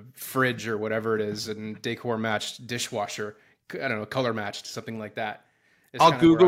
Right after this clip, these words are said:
Speaker 1: would
Speaker 2: it when
Speaker 1: go.
Speaker 2: we finish up, and then in the graphic, it'll have a picture and the right terminology, but I'm just gonna put hidden appliances.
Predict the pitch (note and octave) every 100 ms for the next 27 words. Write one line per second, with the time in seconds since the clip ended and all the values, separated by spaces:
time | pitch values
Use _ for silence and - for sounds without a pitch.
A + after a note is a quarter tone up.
0 | F#3 E3+ D#3 D3+ C#3 D#3+ D3+ C#3+ C#3+ F3+
1 | F#3+ - C#3+ C#3+ C#3 C#3+ C#3+ C#3+ C3 C3+
2 | C3+ C3 C3 A#2+ - C3 B2+ B2+ B2 A#2+
3 | C3+ - C3 B2+ B2+ B2 B2 B2 A#2+ B2
4 | A#2+ A2+ B2 A#2+ A2+ A#2 A2+ A#2 A2+ C3+
5 | E3 E3+ D#3 C#3 D#3 C3+ C#3 B2 A#2 -
6 | A#2 A2+ - A2+ A2